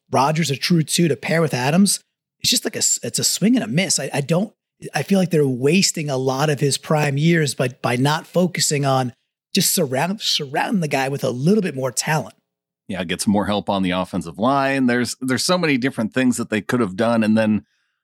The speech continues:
Speaker 2: cornerback who, you know, maybe he didn't even test in terms of three cones. So you don't know,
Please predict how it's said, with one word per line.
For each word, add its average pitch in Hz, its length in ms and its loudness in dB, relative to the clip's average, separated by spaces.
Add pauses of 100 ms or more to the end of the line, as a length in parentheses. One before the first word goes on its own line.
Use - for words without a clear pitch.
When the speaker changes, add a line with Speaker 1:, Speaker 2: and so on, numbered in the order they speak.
(140)
Speaker 2:
cornerback 139 640 -2
who, 113 340 0
you 101 180 -8
know, 101 140 0
maybe 107 320 0
he 107 240 -4
didn't 107 240 -2
even 95 200 -2
test - 380 -6
in 104 120 -2
terms 104 420 -2
of 92 360 -2
three 117 280 0
cones. 107 460 0
So 104 100 0
you 101 140 2
don't 98 200 0
know, 101 200 0